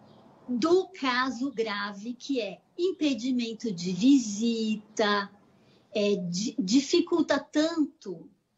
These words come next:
o contato de um genitor com o filho ou com a filha, que fica praticamente impossível de construir uma relação afetiva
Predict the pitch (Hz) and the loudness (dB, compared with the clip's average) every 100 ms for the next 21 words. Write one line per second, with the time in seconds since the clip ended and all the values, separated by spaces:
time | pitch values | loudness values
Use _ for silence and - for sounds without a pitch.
0 | - 247 247 269 262 254 226 190 190 - | -8 -6 -2 -2 -2 -2 -2 -2 -4 -12
1 | 190 170 185 233 330 294 233 214 208 - | -16 -14 -6 -4 -2 -2 -4 -6 -8 -6
2 | 190 190 214 196 - 180 175 - - - | -6 -4 -6 -6 -4 -2 -2 -6 -10 4
3 | 262 302 170 160 - _ - _ _ - | 6 6 4 -6 -12 _ -20 _ _ -4
4 | - 311 302 302 311 294 285 - - 285 | 0 2 4 4 2 0 -2 -4 -6 -2
5 | 262 247 - - 294 359 381 392 - - | -2 -4 -10 -2 -2 -2 -4 -6 -6 -6
6 | 233 226 233 262 220 247 269 277 - - | -4 -2 0 0 0 0 4 4 4 0
7 | 269 220 196 196 185 190 180 - 180 175 | 2 2 0 -2 -2 -2 -2 -4 -6 -4
8 | - 262 - 247 240 247 285 | 0 0 2 2 2 2 -4